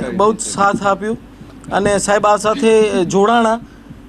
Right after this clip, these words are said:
અને એ સાહેબનું જે આખી કચ્છ યુનિવર્સિટી અમારી સાથે જોડાણી, એટલે આખો અમારો, અ, જે કામ કરવાની પદ્ધતિ કયો કે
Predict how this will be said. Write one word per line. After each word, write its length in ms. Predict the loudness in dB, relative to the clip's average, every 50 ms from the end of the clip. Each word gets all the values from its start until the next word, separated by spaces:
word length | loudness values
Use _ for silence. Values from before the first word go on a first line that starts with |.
| -20 -20 -12 -8
અને 180 | -4 -2 -2
એ 420 | -4 -2 0 2 4 4 4 4 2
સાહેબનું 560 | 0 0 2 2 2 2 2 2 2 2 4
જે 360 | 4 4 6 6 6 4 2
આખી 440 | 0 -4 -4 -2 -2 -2 -2 -4 -4
કચ્છ 280 | -2 -2 -2 2 0
યુનિવર્સિટી 480 | 2 4 4 2 2 0 -2 -2 0 0
અમારી 220 | 2 2 0 0
સાથે 260 | 0 0 2 2 2 2
જોડાણી, 380 | 2 2 4 4 4 4 4
એટલે 420 | 2 2 2 2 2 4 4 2 0
આખો 380 | 0 -2 -2 -2 2 2 2
અમારો, 480 | 2 4 4 2 2 4 4 2 2 0 -6 -14 -20 -20 -20 -20 -20 -20 -20 -16 -6 0
અ, 40 | 2 2 2 2 2 -2 -4 -6 -10 -12 -16 -18 -18 -14 -4
જે 100 | -2 -2
કામ 300 | -2 0 0 2 2 2
કરવાની 680 | 2 2 2 4 4 4 4 4 4 4 4 4 2 0 -4 -4 -2
પદ્ધતિ 540 | -2 0 2 2 2 2 2 0 -2 -2 -2
કયો 360 | 2 2 4 4 4 2 0 -6 -14 -20 -20 -20 -18 -18 -20 -20 -4 0
કે 380 | 2 4 6 6 6 4 4